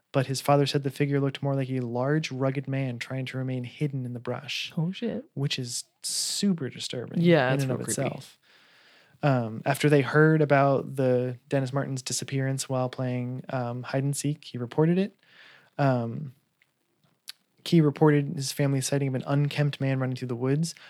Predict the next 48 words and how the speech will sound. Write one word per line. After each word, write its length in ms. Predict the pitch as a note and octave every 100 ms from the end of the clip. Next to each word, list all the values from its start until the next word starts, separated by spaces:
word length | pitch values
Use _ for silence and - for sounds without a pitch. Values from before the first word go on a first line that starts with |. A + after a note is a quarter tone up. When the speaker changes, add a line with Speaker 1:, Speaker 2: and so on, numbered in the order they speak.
| -
Speaker 1:
though 80 | -
the 180 | C#3+ C#3+
F 180 | D3+ -
B 160 | D3+
I 280 | D3 C#3+ C#3+
dismissed 500 | C3+ C3 - D#3+ -
it, 160 | C#3+ -
saying 380 | - C#3 C3+ C3
it 80 | -
was 300 | B2+ - - _ -
too 200 | - D#3+
far 240 | E3 D#3
away 240 | D3+ D3+
to 80 | C3+
draw 260 | C3 B2+ B2
a 40 |
con-, 220 | - C3 B2 - _
a 140 | - B2+
connection. 440 | - C3+ - D#3 - -
Speaker 2:
Mm, 320 | G3+ D#3+ C#3
yeah, 140 | E3+ -
it 40 |
was, 140 | D#3+ C#3+
like, 100 | -
five 260 | C#3 C3+
miles 300 | C3+ C3 C3
or 60 | B2+
something. 280 | C3 A2+ D#3 _ - - - - _ -
Speaker 1:
I 40 |
don't 100 | D3
know. 180 | E3 B2+ _ -
Speaker 2:
Yeah, 120 | F3+
Speaker 1:
That 40 |
Speaker 2:
I 80 | E3
don't 100 | D#3+
know. 60 | G3+ D3+
Speaker 1:
seems, 500 | D3 - - - - _ _
does 160 | C#3+ C3+
not 160 | C#3
seem 240 | - D3 C#3+
like 240 | C3+ -
that's 240 | C3 B2
all 160 | C3+ B2+
the 80 | B2+
whole 260 | - C3+
story 320 | C3 - C3+ B2
there. 340 | - - B2+ _ _
Speaker 2:
No, 340 | F#3+ A3 -